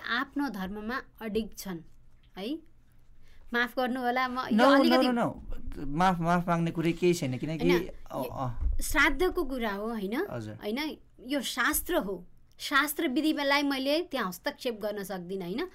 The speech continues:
Speaker 1: अरू कुराहरू अलिकति शिथिल हुन सकिन्छ, तर शास्त्रको कुरा हो। यदि हामीले सक्दै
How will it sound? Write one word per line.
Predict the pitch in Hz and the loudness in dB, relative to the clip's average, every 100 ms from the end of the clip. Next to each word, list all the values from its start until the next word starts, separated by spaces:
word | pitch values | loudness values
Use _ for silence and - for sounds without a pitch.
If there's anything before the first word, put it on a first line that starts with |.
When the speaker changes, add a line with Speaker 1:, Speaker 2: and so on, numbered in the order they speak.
| - - - | -18 -20 -2
Speaker 1:
अरू | 285 330 | 2 2
कुराहरू | 320 320 277 214 247 | 2 2 4 4 0
अलिकति | - 285 302 277 285 | 0 -2 -2 -4 -4
शिथिल | - 269 294 233 | -6 -4 -2 0
हुन | 214 | -2
सकिन्छ, | 233 220 208 208 | -2 -6 -8 -10
तर | 226 269 285 - - | -8 -10 -10 -18 -16
शास्त्रको | - 247 262 269 339 320 | -2 0 0 -2 -2 -2
कुरा | 311 269 240 | -4 0 0
हो। | 226 320 349 - - | 2 -2 -4 -14 -8
यदि | 233 240 269 | -4 -2 -2
हामीले | 196 226 254 254 - - | -2 -2 -2 -2 -8 -12
सक्दै | - 285 247 269 | -2 -2 0 -4